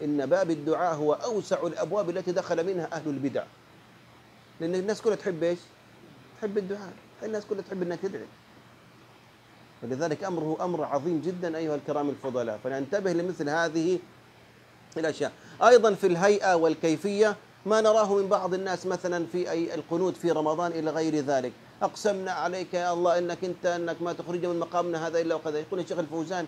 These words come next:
"ولماذا أنك أنت تتألى على الله في مثل هذا في مقامنا هذا إلى غير ذلك؟"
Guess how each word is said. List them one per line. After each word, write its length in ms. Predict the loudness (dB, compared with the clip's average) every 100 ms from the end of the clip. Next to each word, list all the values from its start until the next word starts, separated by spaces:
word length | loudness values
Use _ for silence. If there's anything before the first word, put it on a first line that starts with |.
| -8 -20 -12
"ولماذا 440 | -4 -2 -2 -2 -4
أنك 160 | -6 -6
أنت 200 | -6 -6 -6 -8 -4
تتألى 300 | -2 0 2
على 120 | 0
الله 140 | 0
في 80 | -2
مثل 200 | -2 -4
هذا 300 | -6 -6 -8 -12 -20 -20 -6
في 100 | 0
مقامنا 720 | 2 2 4 2 2 -2 -2 -2
هذا 120 | 0
إلى 160 | -2
غير 260 | -2 -2 -2
ذلك؟" 180 | -4